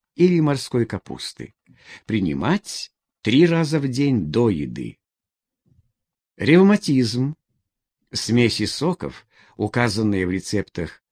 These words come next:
третьем, четвёртом, дополняя их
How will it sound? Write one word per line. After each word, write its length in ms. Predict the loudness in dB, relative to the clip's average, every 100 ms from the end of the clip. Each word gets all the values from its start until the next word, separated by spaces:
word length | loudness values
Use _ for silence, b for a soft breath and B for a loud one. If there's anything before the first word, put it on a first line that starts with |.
| _ -2
третьем, 680 | 2 2 2 0 -2 -4 -6 _ _
четвёртом, 800 | -4 -4 -4 -6 -6 -4 -4 -4 _ b b b -6
дополняя 580 | -2 0 2 2 0
их 380 | -2 -4 -6 -8